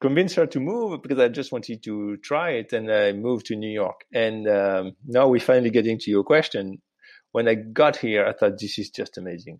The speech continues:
This is, I love it. The intensity of the city, uh, the, the diversity, uh, the, the ability to travel. This is the best place in the world."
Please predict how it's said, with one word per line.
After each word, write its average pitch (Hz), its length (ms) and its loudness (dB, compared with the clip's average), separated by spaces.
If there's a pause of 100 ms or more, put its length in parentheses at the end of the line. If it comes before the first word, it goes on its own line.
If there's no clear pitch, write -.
(120)
This - 180 -18
is, 98 140 -14
I 104 100 4
love 98 400 4
it. 95 140 0 (100)
The 98 180 0
intensity 101 680 -4
of 92 80 0
the 95 120 0
city, 95 480 0 (100)
uh, 78 540 -4
the, 87 260 -2 (340)
the 110 80 2
diversity, 110 1000 2
uh, 92 420 -2
the, 95 400 0
the 110 160 4
ability 123 360 4
to 113 80 -4
travel. 110 760 6 (400)
This 127 200 0
is 110 160 -2
the 113 80 -8
best 107 240 2
place 107 200 0
in 104 120 -8
the 101 100 0
world." 95 320 2